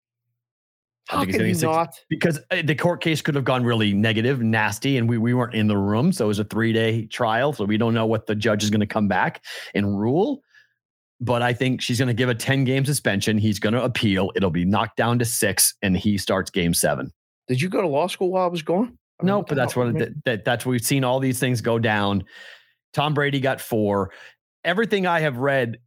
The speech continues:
Speaker 1: that I agree with is that the N F L made a big mistake by not penalizing Robert Kraft for a similar altercation with the masseuse.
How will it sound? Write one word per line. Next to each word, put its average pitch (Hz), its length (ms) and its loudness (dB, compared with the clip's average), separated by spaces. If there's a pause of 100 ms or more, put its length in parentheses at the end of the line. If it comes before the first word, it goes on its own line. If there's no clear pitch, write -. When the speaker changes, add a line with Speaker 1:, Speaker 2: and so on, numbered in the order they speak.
(260)
Speaker 1:
that 127 160 0
I 120 200 2
agree 123 380 0
with 101 360 0
is 117 140 0
that 110 140 -2
the 113 120 0
N 151 80 2
F 151 180 -4
L 123 380 0
made 117 160 0
a 98 60 0
big 127 280 0
mistake 107 600 -2 (460)
by 107 180 0
not 110 440 0 (520)
penalizing 107 720 0
Robert 107 320 0
Kraft 90 560 -2 (360)
for 104 260 0
a 92 80 0
similar 123 720 0 (160)
altercation 95 920 0 (520)
with 92 140 -4
the 117 60 2
masseuse. 95 640 0